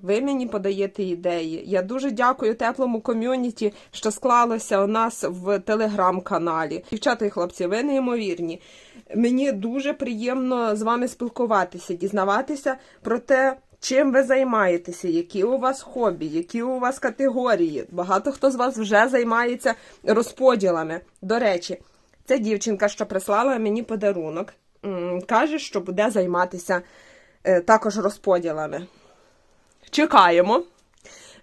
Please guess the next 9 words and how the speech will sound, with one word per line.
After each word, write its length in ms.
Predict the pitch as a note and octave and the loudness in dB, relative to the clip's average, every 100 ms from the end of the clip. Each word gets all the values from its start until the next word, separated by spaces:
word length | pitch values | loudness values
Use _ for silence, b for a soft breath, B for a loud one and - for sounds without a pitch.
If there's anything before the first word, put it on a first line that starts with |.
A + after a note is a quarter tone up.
| - | -2
Е, 260 | F#3+ F#3 - | 0 0 0
і 100 | A#3+ | 2
якщо 760 | A3 A3+ A3 - - B3 A3 | 4 4 2 2 -2 4 4
вона 220 | F#3+ G3+ | 4 2
все-таки 480 | G3 G3 F3+ F#3 E3+ | 2 0 -2 -2 -4
вирішить 760 | F3 F3 D#3+ F#3+ - D4 F4 - _ _ _ - | 0 0 0 -2 0 -2 -2 -8 _ _ _ -6
з 140 | B3 | -6
цим 240 | - E4+ D4 | 0 0 2
займатися, 720 | C#4+ D4 D4+ D4 D#4+ E4+ | 0 2 0 0 -2 -2